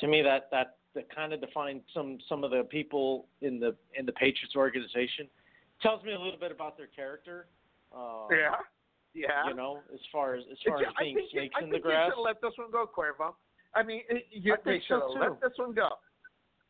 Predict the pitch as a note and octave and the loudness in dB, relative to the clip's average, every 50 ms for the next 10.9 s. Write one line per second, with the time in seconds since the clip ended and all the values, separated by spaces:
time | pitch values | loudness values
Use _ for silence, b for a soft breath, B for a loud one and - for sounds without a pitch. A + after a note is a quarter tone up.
0 | _ _ _ _ _ _ _ _ _ _ _ _ _ _ _ F#3+ A#3+ B3+ G#3 D3+ | _ _ _ _ _ _ _ _ _ _ _ _ _ _ _ 4 4 6 6 4
1 | - - - _ _ _ _ _ - F3+ G3 A3 A3+ A#3 A3 - A3+ G#3+ - A3+ | 2 -4 -14 _ _ _ _ _ -8 -4 -2 -2 0 -2 -2 -2 -4 0 2 2
2 | C#4 C#4 C4+ B3+ B3+ A#3+ G#3 G#3 G3+ A#3+ A3 - - F#3 E3 C#3 A#2+ B2+ A2 A#2+ | 2 2 0 -2 -4 -2 0 2 2 2 0 -2 -8 -12 -12 -12 -12 -14 -14 -14
3 | A#2 A2 - _ A#2+ _ F#2+ G2 F#2+ G#2+ B2 B2+ B2 A#2 B2+ G#2+ C3+ B2 A#2 G#2+ | -14 -16 -16 _ _ _ -20 -20 -16 -12 -12 -10 -10 -10 -6 -2 0 0 0 -2
4 | B B B B B _ _ - B3+ - - - - - D#3 D3 E3 - - - | B B B B B _ _ 2 2 4 2 2 4 4 4 6 4 4 4 2
5 | D#3+ E3 F#3+ F#3 G3+ A3+ A#3+ B3 - B3 B3 A#3+ A3 G3 F#3 - _ _ _ _ | 0 -2 0 2 4 4 4 2 0 0 0 2 2 0 -2 -4 _ _ _ _
6 | - G#3 A3 A#3+ B3+ B3+ A#3+ - A#3 A3+ A3+ G3+ - - - G3+ F#3+ - - F3+ | -2 -2 0 0 -2 -2 0 2 2 4 4 2 2 2 2 2 2 2 2 0
7 | F#3 F#3+ F#3 E3+ F3+ F3+ E3+ E3 E3 E3 E3 D#3+ D#3 D3+ D3 - - D#3+ C#3 C#3 | 2 2 0 -2 -4 -4 -4 0 2 4 4 4 4 2 -2 -2 -2 -2 0 0
8 | B2+ B2 - - A#2 A2+ B2 D#3 F3+ - - G#3+ G3 - - F#3 F3 - - F#3 | -2 -4 -6 -10 -8 -4 -2 -2 -2 -2 -4 -6 -6 -6 -6 -6 -6 -2 0 0
9 | F#3 F3+ E3 D#3 D3+ D3 C#3 C3+ C#3 C#3+ C#3 C3 A2+ G2 _ - - C#2+ B1+ - | 2 2 2 0 0 0 0 0 -2 -2 -2 -2 -6 -10 _ -8 -8 -8 -8 -10
10 | - _ _ _ _ _ _ _ _ _ _ - G3 F3+ E3+ D#3 D3+ D3+ | -16 _ _ _ _ _ _ _ _ _ _ 0 2 2 2 0 -2 -6